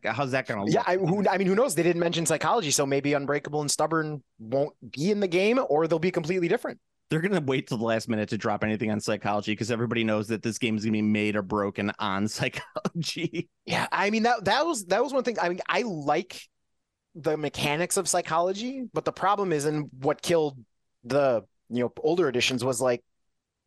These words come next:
Speaker 2: psychology was this huge part of the game, but all of the best armies were the best armies because they ignored it. <laughs>
Speaker 1: Yeah, it's,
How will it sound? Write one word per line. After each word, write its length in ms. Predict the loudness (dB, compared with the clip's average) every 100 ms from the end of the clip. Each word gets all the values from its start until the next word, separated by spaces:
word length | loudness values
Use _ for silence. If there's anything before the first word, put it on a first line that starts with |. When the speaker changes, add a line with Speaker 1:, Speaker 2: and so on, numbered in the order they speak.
| _
Speaker 2:
psychology 520 | -4 -2 2 2 2 0
was 120 | 0
this 140 | -2
huge 220 | -2 -2
part 180 | 0 0
of 20 |
the 60 | 0
game, 400 | 2 2 0 -2 -10 -20 -20 -20 _ _
but 160 | 0 2
all 200 | 2 2
of 80 | 2
the 60 | 2
best 200 | 0 2
armies 520 | 0 0 -4 -4 -8 _ _
were 240 | 0 0
the 120 | 2
best 220 | 0 2 0
armies 360 | 0 -2 -6 -8 _
because 280 | -8 -4 -2
they 100 | 0
ignored 320 | 0 0 -2
it. 580 | -2 -6 -4 -4 0 -2 0
<laughs> 140 | -2
Speaker 1:
Yeah, 300 | 2 0 2 2
it's, 200 | 0 0